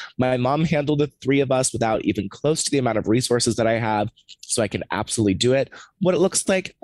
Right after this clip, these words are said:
I'm not really sure." Um, I thought these were really,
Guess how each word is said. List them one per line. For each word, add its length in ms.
I'm 140
not 160
really 260
sure." 540
Um, 460
I 80
thought 140
these 180
were 80
really, 420